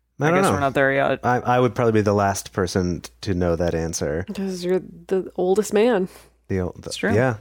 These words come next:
Speaker 2: Ever to live.
Speaker 1: First man.
Speaker 2: Yeah.
Speaker 1: <laughs> Um,
Speaker 2: <laughs> That
Speaker 1: so
Speaker 2: Ryan Gosling movie was actually about you.
Speaker 1: Yeah.
Speaker 2: <laughs> Yeah.
Speaker 1: Um,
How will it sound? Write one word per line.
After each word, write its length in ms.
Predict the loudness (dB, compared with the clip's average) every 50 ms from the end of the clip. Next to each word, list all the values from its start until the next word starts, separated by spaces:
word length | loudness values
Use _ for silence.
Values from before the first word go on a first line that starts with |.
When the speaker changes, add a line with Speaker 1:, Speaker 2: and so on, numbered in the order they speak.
| -12 -6 -4
Speaker 2:
Ever 380 | -4 -2 0 0 0 0 -2 -6 _ -14
to 120 | -10 -8
live. 160 | -8 -6 0 0
Speaker 1:
First 260 | 0 0 0 -2 0
man. 340 | 0 2 2 0 0 -2 -6 _ -12 -10 -4
Speaker 2:
Yeah. 200 | 0 0 0 0
Speaker 1:
<laughs> 300 | 2 2 0 2 4 2 2
Um, 360 | 4 2 4 2 2 2 2
Speaker 2:
<laughs> 140 | 0 2 2
That 60 | 2
Speaker 1:
so 480 | 4 4 4 4 2 4 4 4 4 4
Speaker 2:
Ryan 320 | 4 4 4 2 0 2
Gosling 440 | 2 2 2 2 2 2 2 2 4
movie 240 | 4 6 6 6 4
was 160 | 4 4 4
actually 360 | 4 4 2 2 2 2 2
about 220 | 4 2 2 2 2
you. 300 | 2 2 2 2 -2 -4 0
Speaker 1:
Yeah. 380 | 2 4 4 4 4 2 2 2 2
Speaker 2:
<laughs> 60 | 0 0 0 0 0 0 0 0 -4 -4 -2
Yeah. 360 | 0 2 2 2 0 -2 -6 -8 -2 0
Speaker 1:
Um, 300 | 2 2 2 0 -2